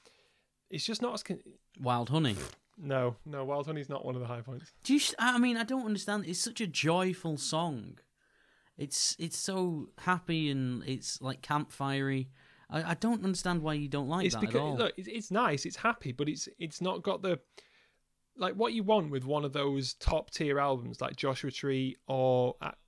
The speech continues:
Speaker 2: Oh, you're gonna tell me what I want, are you?
Speaker 1: <laughs> What one wants, okay? What one wants with one of those albums is you want a mixture of the incredibly exuberant and joyful, the I Wanna Run,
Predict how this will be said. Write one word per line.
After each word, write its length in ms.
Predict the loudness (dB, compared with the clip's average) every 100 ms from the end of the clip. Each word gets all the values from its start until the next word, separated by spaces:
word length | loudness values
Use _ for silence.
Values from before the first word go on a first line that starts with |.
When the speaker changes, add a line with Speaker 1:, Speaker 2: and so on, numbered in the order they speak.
| 2
Speaker 2:
Oh, 160 | 6 8
you're 240 | 8 8
gonna 160 | 6 4
tell 240 | 4 6
me 120 | 6
what 180 | 6 6
I 80 | 6
want, 280 | 6 4 4
are 160 | 2
you? 140 | 0 -2
Speaker 1:
<laughs> 40 |
What 240 | 2 2 6
one 260 | 6 6
wants, 400 | 6 2 0 -6
okay? 420 | -8 -6 -4 -4 -8 -14 -20 -20 -16 -2
What 240 | -2 2
one 240 | 4 6 4
wants 360 | 2 0 -2
with 140 | -2 2
one 160 | 0
of 120 | 0 2
those 260 | 4 4
albums 600 | 2 2 2 -2 -6 -10 -12 -20 -20 -20 -4
is 340 | 0 2 0 -2
you 220 | -4 -2
want 300 | 2 2 2
a 40 |
mixture 540 | -2 -2 -2 -4 0 0
of 240 | 0 -4 -6 -20 -18 -14 -2
the 180 | 0 2
incredibly 840 | 0 -2 0 2 2 -2 -4 -4
exuberant 680 | -4 -2 0 0 0 -2 -2
and 240 | -4 -4
joyful, 580 | 0 2 2 -2 0 0
the 140 | 2 2
I 120 | 4
Wanna 260 | 2 0
Run, 440 | 0 2 2 2